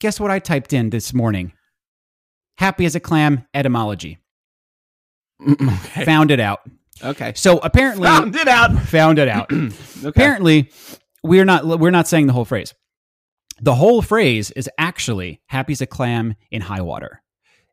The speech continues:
Speaker 1: And essentially what they're saying is you're happy
Speaker 2: You
Speaker 1: as a
Speaker 2: won't
Speaker 1: clam
Speaker 2: get
Speaker 1: in
Speaker 2: caught
Speaker 1: high
Speaker 2: by the
Speaker 1: water.
Speaker 2: fisherman?
Speaker 1: Exactly. And that
Speaker 2: Oh.
Speaker 1: makes a lot of sense to me. But who's gonna go saying "happy as a clam in high water"? You're gonna look like an idiot.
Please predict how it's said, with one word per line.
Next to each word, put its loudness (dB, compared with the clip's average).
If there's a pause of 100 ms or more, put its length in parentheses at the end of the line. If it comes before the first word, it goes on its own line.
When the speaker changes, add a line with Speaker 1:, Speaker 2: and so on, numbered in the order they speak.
(140)
Speaker 1:
And 2
essentially -4
what -4
they're -6
saying 0
is -4
you're -4
happy -4
Speaker 2:
You -2
Speaker 1:
as 2
a 2
Speaker 2:
won't 0
Speaker 1:
clam -2
Speaker 2:
get 0
Speaker 1:
in -6
Speaker 2:
caught -2
Speaker 1:
high 2
Speaker 2:
by 2
the 2
Speaker 1:
water. 2
Speaker 2:
fisherman? -6 (300)
Speaker 1:
Exactly. -10 (800)
And 0
that 4
Speaker 2:
Oh. -6
Speaker 1:
makes 0
a -2
lot 0
of -6
sense -4
to -10
me. -12 (380)
But 8
who's 8
gonna 0
go 4
saying 0
"happy 0
as -4
a -4
clam -2
in 0
high -2
water"? 2
You're -4
gonna -6
look -6
like -6
an -2
idiot. -6